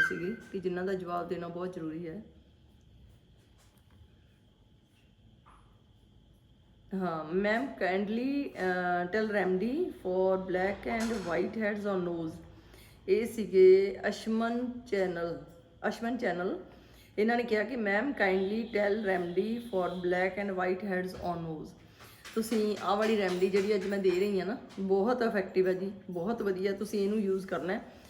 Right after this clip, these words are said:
ਔਰ ਹਫ਼ਤੇ ਦੇ ਵਿੱਚ, ਜੇ ਤੁਸੀਂ ਲੈਮਨ ਯੂਜ਼ ਕਰਦੇ ਹੋ ਨਾ ਵਿੱਚ ਇਹਦੇ, ਨਿੰਬੂ ਪਾ ਕੇ ਯੂਜ਼ ਕਰੋਗੇ ਤਾਂ ਹਫ਼ਤੇ 'ਚ ਇੱਕ ਵਾਰੀ ਕਰਿਓ ਯੂਜ਼। ਜੇ ਤੁਸੀਂ ਨਿੰਬੂ ਨਹੀਂ ਪਾ ਰਹੇ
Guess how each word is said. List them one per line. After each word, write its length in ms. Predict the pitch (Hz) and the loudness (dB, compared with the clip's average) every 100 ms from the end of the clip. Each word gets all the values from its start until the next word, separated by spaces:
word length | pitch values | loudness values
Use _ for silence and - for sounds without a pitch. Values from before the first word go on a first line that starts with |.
| - - | -20 -4
ਔਰ 200 | 185 190 185 180 185 | 2 4 6 4 0
ਹਫ਼ਤੇ 260 | 190 214 190 | -2 2 6
ਦੇ 120 | 190 | 6
ਵਿੱਚ, 220 | 185 190 | 6 4
ਜੇ 180 | 190 240 | 2 2
ਤੁਸੀਂ 220 | 240 320 | 2 0
ਲੈਮਨ 400 | 262 220 240 262 | 4 4 2 0
ਯੂਜ਼ 200 | 254 226 | -2 -2
ਕਰਦੇ 280 | 226 196 226 | 0 0 0
ਹੋ 100 | 311 | 0
ਨਾ 60 | |
ਵਿੱਚ 240 | 427 370 - | 2 2 2
ਇਹਦੇ, 260 | 226 226 - - - - | 0 0 -4 -12 -20 -4
ਨਿੰਬੂ 240 | 208 220 240 | 2 2 2
ਪਾ 180 | 240 214 | 2 2
ਕੇ 140 | 226 | 2
ਯੂਜ਼ 240 | 214 202 | -2 -4
ਕਰੋਗੇ 400 | - 190 185 180 | -4 -2 0 2
ਤਾਂ 120 | 185 202 | 2 -2
ਹਫ਼ਤੇ 260 | 202 - | -6 -4
'ਚ 100 | 196 | -4
ਇੱਕ 160 | 190 185 | -4 -4
ਵਾਰੀ 180 | 170 165 | -6 -4
ਕਰਿਓ 320 | 156 160 156 | -6 -6 -6
ਯੂਜ਼। 240 | 156 147 - - - - - | -10 -14 -18 -20 -20 -16 0
ਜੇ 140 | 233 | 4
ਤੁਸੀਂ 320 | 233 240 269 233 | 4 2 -2 0
ਨਿੰਬੂ 300 | 214 208 220 | 0 0 0
ਨਹੀਂ 200 | 190 220 | 0 0
ਪਾ 160 | 202 | 0
ਰਹੇ 180 | 185 | 0